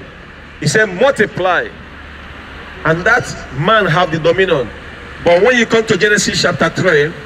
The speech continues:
the fall of man, ever since that time, devil is the god of this world. Just look around you, what's happening around you in this life. A lot of crazy people doing crazy things.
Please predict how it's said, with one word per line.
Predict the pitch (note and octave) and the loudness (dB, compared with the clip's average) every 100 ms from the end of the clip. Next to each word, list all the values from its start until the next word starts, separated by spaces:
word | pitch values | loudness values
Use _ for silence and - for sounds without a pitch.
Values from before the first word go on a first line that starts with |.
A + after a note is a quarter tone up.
| - - - | -16 -8 0
the | E3 | 2
fall | - G#3+ | 2 2
of | F#3+ - | 2 2
man, | E3 F3+ F#3 F#3+ - - - - | 0 2 0 -2 -14 -16 -12 -2
ever | F#3 A3 | 2 2
since | G3+ F#3 | 0 -2
that | E3+ F#3+ | 2 0
time, | - F#3 F#3+ - - - - B2+ | 2 2 2 -4 -16 -18 -18 -4
devil | D3 G3 F#3+ G#3+ | 2 2 4 0
is | G#3 F#3 | 0 -2
the | D#3+ | -2
god | D3+ - F3+ F3 | -2 2 4 4
of | E3 D3+ | 2 0
this | E3 D#3+ | 0 -2
world. | - D#3 C#3+ A2+ - - - - - - | 0 2 2 0 -8 -14 -16 -16 -16 -4
Just | - - | -2 -2
look | C#4+ | -2
around | G#3+ F3 F#3 F#3 | 2 2 2 0
you, | D#3+ | 0
what's | E3 D#3+ | 0 0
happening | E3 E3+ | -2 0
around | D3+ D#3 E3 | 0 0 0
you | F3+ F3+ - | 0 -2 -4
in | D#3+ | -2
this | F3 D#3+ | -2 2
life. | D#3+ E3+ - - - - - - - - - - - - - - - C#3+ | 4 4 0 -6 -10 -12 -12 -16 -14 -14 -14 -14 -14 -12 -12 -10 -4 0
A | |
lot | E3 F3+ F3+ | 4 4 4
of | D#3 | 2
crazy | - F3+ E3 E3+ | 2 2 2 0
people | - D#3 | 2 0
doing | - F3 F3 | 0 0 0
crazy | F#3+ F3+ E3 | 0 2 0
things. | - F3+ F#3 F#3+ - | 2 2 2 -2 -4